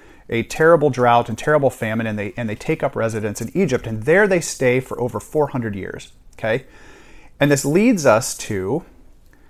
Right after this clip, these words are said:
a time of great suffering for the Hebrew people, in which a leader was raised up out of the Hebrews to deliver them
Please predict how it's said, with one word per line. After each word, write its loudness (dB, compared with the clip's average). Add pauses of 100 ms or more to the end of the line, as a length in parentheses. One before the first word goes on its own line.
(420)
a 2
time -4
of 2
great 0
suffering 0
for -6
the -4
Hebrew -2
people, 0 (100)
in 2
which 0
a 0
leader 2 (100)
was 2
raised 4
up 2
out 2
of -2 (220)
the -4
Hebrews -4
to 0
deliver 2
them 0